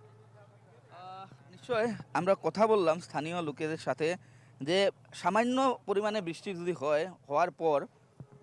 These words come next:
আহ, রেল শহর বদরপুরে এই যে পরিস্থিতি, এই অভাবনীয় এক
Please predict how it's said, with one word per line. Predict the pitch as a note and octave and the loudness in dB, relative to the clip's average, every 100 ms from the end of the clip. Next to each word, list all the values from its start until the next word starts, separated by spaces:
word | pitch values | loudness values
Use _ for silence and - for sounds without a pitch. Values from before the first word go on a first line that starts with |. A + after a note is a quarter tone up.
| - | -8
আহ, | C#3+ D3 D#3 D#3 | 0 2 4 2
রেল | F3 A3 | 2 0
শহর | B3 A3+ A#3 | 0 0 0
বদরপুরে | E3 D#3+ F3 F3 F#3 F#3+ - | 0 -2 -2 -2 -2 -2 -4
এই | F#3 A3 A3 - | -4 -4 -8 -10
যে | E3 C#3 | -10 -8
পরিস্থিতি, | E3 D3+ D3 - D3 C#3 - - | -6 -6 -8 -8 -8 -8 -10 -4
এই | G3+ A3 D3 | -2 -2 -4
অভাবনীয় | D3 E3+ E3 E3+ F3 | -2 -2 -2 -6 -6
এক | D#3 | -8